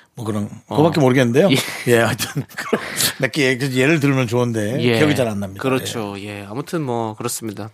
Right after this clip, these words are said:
Speaker 1: 예.
Speaker 2: 뭐 재미있는 얘기들 많이 좀 나누시고요. 우리 쓰담쓰담님 친구와 함께, 예, 좋은 시간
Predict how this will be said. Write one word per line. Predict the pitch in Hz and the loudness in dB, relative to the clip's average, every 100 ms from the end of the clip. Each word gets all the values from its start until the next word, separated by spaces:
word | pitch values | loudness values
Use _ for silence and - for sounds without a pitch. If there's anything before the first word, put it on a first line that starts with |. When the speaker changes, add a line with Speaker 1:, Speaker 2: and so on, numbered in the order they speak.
| - | -4
Speaker 1:
예. | 117 | 0
Speaker 2:
뭐 | 113 113 - - - | 2 0 -6 -16 -6
재미있는 | - 180 254 208 | 2 4 6 6
얘기들 | 165 170 | 6 4
많이 | 139 139 | 2 0
좀 | 147 | 0
나누시고요. | 120 143 160 123 117 151 151 | 2 2 0 -2 -2 -4 -4
우리 | 127 113 | -10 -10
쓰담쓰담님 | - 135 131 120 107 104 131 | -4 -4 -2 -4 -4 -6 -6
친구와 | 165 143 135 | -4 0 2
함께, | 123 - 98 123 156 | 0 -2 -6 -6 -10
예, | 98 | -12
좋은 | 92 135 190 240 | -2 4 8 8
시간 | - 123 107 147 | 6 2 0 -2